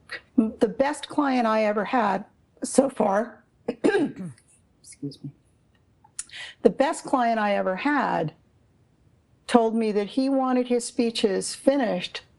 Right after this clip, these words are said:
two weeks before he gave them. Two weeks.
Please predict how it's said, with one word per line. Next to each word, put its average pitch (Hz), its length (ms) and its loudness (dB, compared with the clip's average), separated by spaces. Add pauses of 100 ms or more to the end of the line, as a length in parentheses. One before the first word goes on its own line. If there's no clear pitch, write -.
two 311 320 2
weeks 277 400 0
before 220 420 0
he 208 120 2
gave 233 320 2
them. 143 260 -2 (920)
Two 370 200 6
weeks. 415 600 -2